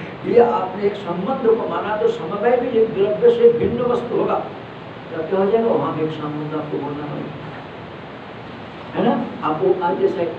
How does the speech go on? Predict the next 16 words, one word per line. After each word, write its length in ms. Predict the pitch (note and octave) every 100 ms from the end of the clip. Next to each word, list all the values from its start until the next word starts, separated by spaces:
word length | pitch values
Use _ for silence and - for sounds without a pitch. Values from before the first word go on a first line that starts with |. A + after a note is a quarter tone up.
| C#3+
हमारे 240 | D#3 D#3+ D#3 - - - -
हर्षद 160 | - -
जी 240 | G#3 F3
बोल 200 | D3+ -
रहे 80 | -
हैं, 80 | - - - - - C#3+
"नहीं, 300 | E3 G3+ A#3
नहीं, 160 | - A#3
ऐसी 240 | A3 E3+
बात 240 | D3+ C#3 C#3
नहीं 200 | D3 F#3+
है, 60 | G3 - - - - D3
समवाय 320 | D3 D#3+ F3+
स्वयं 280 | - F#3 G3+
संबंध 600 | - D#3 G3 G3 E3 D#3
रूप।" 140 | C3+